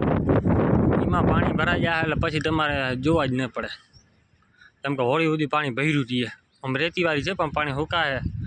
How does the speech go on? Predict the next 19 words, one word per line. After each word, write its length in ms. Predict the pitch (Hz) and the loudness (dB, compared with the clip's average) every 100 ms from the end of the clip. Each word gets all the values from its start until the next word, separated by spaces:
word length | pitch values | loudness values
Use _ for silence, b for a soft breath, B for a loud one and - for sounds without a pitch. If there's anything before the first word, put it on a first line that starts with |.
| B B - - | B B -2 -2
એ 60 | 143 | 0
વાડીમાં 380 | 156 170 160 156 | 0 0 0 0
મોટર 200 | 165 165 | 0 0
ચાલુ 200 | 175 175 - | 0 0 2
થાય 180 | 180 180 | 2 2
ને 80 | 185 | 2
તે 80 | 160 | 2
પછી 360 | - - - - - - - | 0 0 0 0 0 0 0
ત્યાં 240 | - 151 147 | 0 0 0
સુધી 200 | 151 151 | 0 -2
સુકાય 240 | 165 139 | -2 -2
નહીં, 140 | 123 113 | -2 -4
કેમ 120 | 147 | -4
કે 80 | 139 | -2
રોડ 200 | 139 151 | 0 0
માથેથી 380 | 151 156 151 143 | 0 -2 -4 -2
પાણી 220 | 147 143 - | -2 -2 0
ફૂલ 160 | 165 139 | 2 2
જાહે. 280 | 131 127 | 0 0